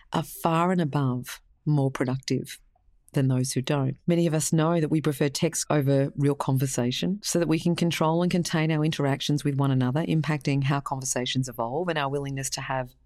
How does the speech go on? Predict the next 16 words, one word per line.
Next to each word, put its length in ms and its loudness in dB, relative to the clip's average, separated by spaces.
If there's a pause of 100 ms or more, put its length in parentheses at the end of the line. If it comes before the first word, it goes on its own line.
difficult 340 0
conversations 1000 -4 (320)
whilst 200 2
looking 280 0
someone 600 0
in 200 -2 (120)
the 280 0
eye. 520 -2
We 60 0
come 280 0
together 380 -2
and 140 0
sit 340 -4
side 320 -2
by 180 0
side 520 0